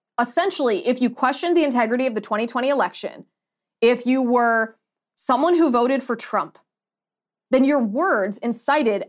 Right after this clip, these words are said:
actual violence. Your words were the equivalent of essentially homicide.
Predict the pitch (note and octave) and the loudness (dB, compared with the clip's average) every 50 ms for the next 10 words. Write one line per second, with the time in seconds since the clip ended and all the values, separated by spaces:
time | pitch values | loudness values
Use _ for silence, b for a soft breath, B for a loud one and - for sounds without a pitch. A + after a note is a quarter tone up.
0 | - - C4 C4+ - - C#4+ B3+ A#3 A3 G3 G#3+ A3+ B3 A3 - F#3 - - C4 | -2 -2 -2 -2 -2 -4 -2 -2 -2 0 0 0 0 0 -2 -4 -4 -2 0 0
1 | A#3 A3 G#3 A3+ D#4 F#4 G4 D4 B3 A3+ A3 - - _ _ _ - A#3 B3 C4 | 0 0 0 0 0 2 2 2 2 0 -2 -6 -10 _ _ _ -4 0 2 2
2 | C4+ A#3 A3 - - - F#4+ A4 A4 G4 D#4+ A#3 A3 A#3 A#3+ - - _ _ _ | 2 0 -2 -2 -2 0 0 2 2 2 2 2 2 -2 -4 -6 -8 _ _ _
3 | _ _ _ - - C#4 C#4 G#3+ - - _ _ _ _ _ _ _ - A#3 A#3 | _ _ _ 0 2 2 2 0 -4 -12 _ _ _ _ _ _ _ -4 -4 -2
4 | - - D#4+ A4 A#4+ - F#4+ F4 D4 A#3+ A3 - - C#4 F4 F#4+ F4+ C#4 F3+ - | 0 0 0 0 0 0 0 2 2 2 2 0 0 0 2 2 2 2 0 -2
5 | A#3+ E3+ A2+ - | -8 -8 -10 -12